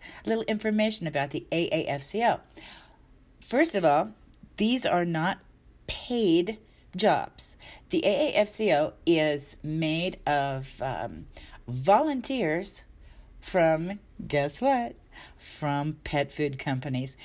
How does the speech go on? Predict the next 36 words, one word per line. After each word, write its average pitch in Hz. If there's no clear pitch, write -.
Now, 185
I 175
don't 208
remember 190
whether 165
they 143
take 139
time 143
off 175
of, 180
like, 156
working 147
for 147
Purina 143
or 135
whoever, 139
um, 151
to 165
be 151
on 175
the 175
A 170
A -
F 170
C 160
O, 156
or 143
if 135
they 135
do 139
it -
while 147
they 139
are 127
working 120
for 113